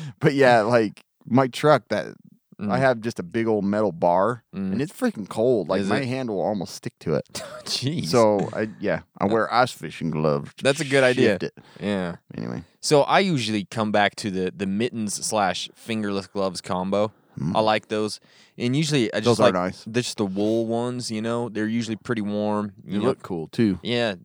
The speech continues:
Speaker 2: I look pretty cool, I guess. Um, I just like the
Speaker 1: Look like you're in the
Speaker 2: versatility.
Speaker 1: eighties, like
Speaker 2: Yeah.
Speaker 1: Everlast.
Speaker 2: Yeah, exact-, Everlast. <laughs>
Speaker 1: <laughs> Yeah, like the
Speaker 2: Oh, I thought you meant the rapper slash singer guy.
Speaker 1: Oh, no,
Speaker 2: Everlast.
Speaker 1: no, no. You know, like the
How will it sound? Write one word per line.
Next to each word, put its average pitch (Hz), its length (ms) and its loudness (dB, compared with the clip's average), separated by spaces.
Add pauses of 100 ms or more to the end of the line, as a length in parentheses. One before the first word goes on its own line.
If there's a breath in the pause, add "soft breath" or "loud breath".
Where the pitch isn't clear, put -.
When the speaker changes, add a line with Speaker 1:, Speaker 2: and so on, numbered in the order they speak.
Speaker 2:
I - 80 -6
look 160 260 0
pretty 101 220 0
cool, 101 500 0
I 101 120 -4
guess. 107 320 -2 (420 soft breath)
Um, 113 480 0
I 135 80 4
just 160 160 0
like 143 160 4
the - 80 -6
Speaker 1:
Look 113 120 2
like 117 120 -2
you're 107 120 -4
in 104 80 2
the - 20 -
Speaker 2:
versatility. 92 180 -2 (100)
Speaker 1:
eighties, 85 200 -10
like 82 160 -6
Speaker 2:
Yeah. 101 100 -2
Speaker 1:
Everlast. 92 640 -4 (260)
Speaker 2:
Yeah, 87 220 -8
exact-, 82 300 -12 (160)
Everlast. 101 760 -4
<laughs> - 0 -
Speaker 1:
<laughs> 92 60 -4
Yeah, 113 200 -4 (140)
like 110 220 -4
the 90 240 -2
Speaker 2:
Oh, 139 100 6
I 131 60 6
thought 135 180 4
you 117 80 -4
meant 113 160 -2
the 98 140 -2
rapper 104 500 0
slash 98 320 -2
singer 107 260 -4
guy. 107 300 0 (180)
Speaker 1:
Oh, 131 200 8
no, 107 100 2
Speaker 2:
Everlast. 120 180 4
Speaker 1:
no, 120 140 -2
no. 110 460 -6
You 143 80 -4
know, 143 140 2
like 120 160 -2
the 113 60 -6